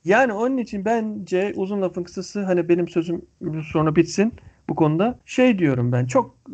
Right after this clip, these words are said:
şey değil zaten, her telefon bile yanımızda dururken bizi dinliyor bence. Ve atıyorum bir şekilde senden dataları ufak tefek topluyor.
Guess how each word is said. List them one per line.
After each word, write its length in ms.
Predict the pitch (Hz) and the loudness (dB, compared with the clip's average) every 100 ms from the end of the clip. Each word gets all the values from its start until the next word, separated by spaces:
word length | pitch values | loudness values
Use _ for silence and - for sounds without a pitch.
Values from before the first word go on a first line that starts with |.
| 110 | -8
şey 200 | - 247 | -6 -2
değil 100 | 208 | 0
zaten, 340 | 180 214 190 185 | 2 2 0 -2
her 200 | 202 185 185 | -2 -4 -8
telefon 380 | - 220 208 208 | -6 -4 -2 0
bile 100 | 185 | 0
yanımızda 380 | 190 190 185 185 | 0 0 0 0
dururken 420 | 202 175 190 196 | 2 0 0 0
bizi 200 | 190 190 | 0 2
dinliyor 380 | 175 131 120 120 | 2 4 2 2
bence. 400 | 123 123 147 202 - _ _ _ _ | 2 4 2 -2 -6 _ _ _ _
Ve 220 | 185 190 - | 0 2 0
atıyorum 600 | 180 - 175 165 175 - _ _ | -2 0 0 2 -2 -6 _ _
bir 280 | - - 180 | -18 -10 -8
şekilde 460 | - 135 131 135 156 | -4 -2 -2 -2 -2
senden 460 | 160 151 156 151 | 0 0 0 0
dataları 520 | 151 156 151 147 151 | 0 0 0 0 0
ufak 300 | - 156 143 | -2 -4 -4
tefek 280 | - 123 135 | -4 -6 -4
topluyor. 420 | 165 - 147 139 | -2 -2 -2 -2